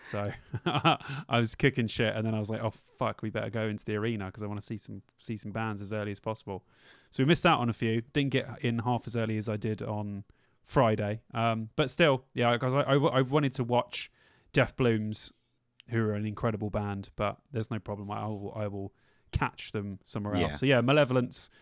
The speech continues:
Speaker 1: was the first one we went in for. My God, it was great. They were really channeling some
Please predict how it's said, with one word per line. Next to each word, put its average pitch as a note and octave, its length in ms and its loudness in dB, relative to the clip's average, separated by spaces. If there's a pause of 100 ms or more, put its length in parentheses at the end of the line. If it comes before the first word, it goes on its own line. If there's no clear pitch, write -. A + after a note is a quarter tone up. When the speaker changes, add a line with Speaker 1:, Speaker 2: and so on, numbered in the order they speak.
(280)
Speaker 1:
was A2 100 -2
the A#2+ 60 0
first C3+ 280 4
one A#2 80 -2
we A2+ 80 0
went G#2 100 -2
in G#2 120 -2
for. G#2 380 -2
My A#2 200 0
God, A2 260 0
it G2+ 100 -4
was G2+ 260 -6 (100)
great. G2+ 380 -6 (440)
They C#3 180 6
were C3 140 6
really D3 760 4 (360)
channeling A2 880 2 (100)
some A2 480 -4